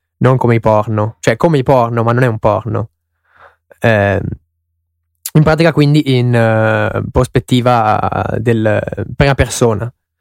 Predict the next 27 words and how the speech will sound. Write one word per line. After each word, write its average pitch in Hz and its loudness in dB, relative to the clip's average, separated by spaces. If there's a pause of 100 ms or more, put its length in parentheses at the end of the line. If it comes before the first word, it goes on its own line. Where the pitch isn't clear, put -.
(160)
Quindi 123 2
tutto 165 2
gi-, 147 0
cioè, 139 0
che, 151 -2
secondo 147 0
me, 131 2
che 147 2
un 151 2
po' 175 2
se 120 0
magari 127 0
ti - -14
fa - -4
venire 120 0
il 117 0
mal 113 2
di 117 -4
testa 117 0
all'idea. 110 0
Io 117 2
non 139 4
l'ho 120 2
visto, 117 -2
voi 127 4
l'avete 117 0
visto? 117 -6